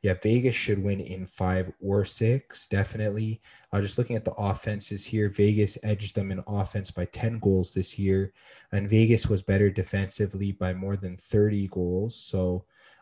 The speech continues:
um, definitely Vegas, um, is the better team on both sides of the, the rink. And then the goaltending edge, obviously I have to give it to Vegas. Marc-Andre Fleury had one of the best years of his career, even in his mid-thirties. So, um, good on him.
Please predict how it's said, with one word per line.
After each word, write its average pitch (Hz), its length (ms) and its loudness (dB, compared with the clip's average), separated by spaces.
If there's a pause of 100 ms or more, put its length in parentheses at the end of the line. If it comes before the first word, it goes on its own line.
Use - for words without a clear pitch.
um, 92 420 -2
definitely 101 340 -2
Vegas, 95 560 -2
um, 87 360 -8
is 95 120 -12
the 101 60 -8
better 95 200 2
team 98 320 -4
on 92 80 -4
both 95 300 -2
sides 90 580 -4 (280)
of 92 220 -4
the, 90 520 0
the 92 100 -2
rink. 117 540 0 (400)
And 104 160 0
then 101 280 2
the 98 80 4
goaltending 117 600 2
edge, 101 320 0
obviously 107 400 0
I 95 60 2
have 95 80 0
to - 80 -14
give 101 140 0
it 95 80 -2
to - 100 -12
Vegas. 92 420 -2
Marc-Andre 95 400 -4
Fleury 95 280 -2
had 90 100 0
one 92 100 -2
of 90 60 -2
the 92 60 -2
best 90 320 -2
years 95 160 -2
of 90 120 -2
his 90 160 -4
career, 98 580 0 (600)
even 110 380 0
in 101 100 0
his 95 260 -2
mid-thirties. 110 760 -2
So, 90 520 0
um, 90 300 -8
good 101 140 2
on 90 160 0
him. 104 440 -2